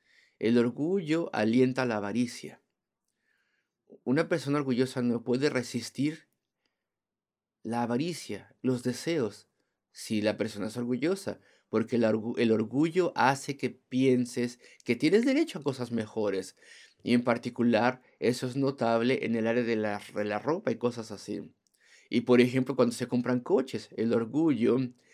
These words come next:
quiere algo que es mucho más allá de lo que verdaderamente necesitamos, más allá de lo que es ese-, esencial. Y eso es debido al orgullo.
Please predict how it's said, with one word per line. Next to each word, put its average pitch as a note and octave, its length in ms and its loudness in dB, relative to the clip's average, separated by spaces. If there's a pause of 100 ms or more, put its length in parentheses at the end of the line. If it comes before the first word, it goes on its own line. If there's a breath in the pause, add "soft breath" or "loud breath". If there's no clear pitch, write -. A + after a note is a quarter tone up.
(300 soft breath)
quiere B2+ 420 8
algo B2 600 6 (720 loud breath)
que C3 220 8
es D3 140 4
mucho C#3+ 280 2
más D#3+ 220 0
allá D3+ 160 4
de D#3+ 100 4
lo E3 120 2
que D#3+ 80 2
verdaderamente D3 600 2
necesitamos, D3+ 1080 -4 (540)
más B2 320 0
allá C3 160 2
de C3 100 4
lo A#2+ 80 2
que B2+ 80 -8
es C3 120 -8
ese-, - 260 -6
esencial. G#2+ 580 -4 (280 loud breath)
Y B2 160 4
eso D#3 240 2
es D#3 100 0
debido C3 320 0
al C3 100 2
orgullo. C#3 520 -2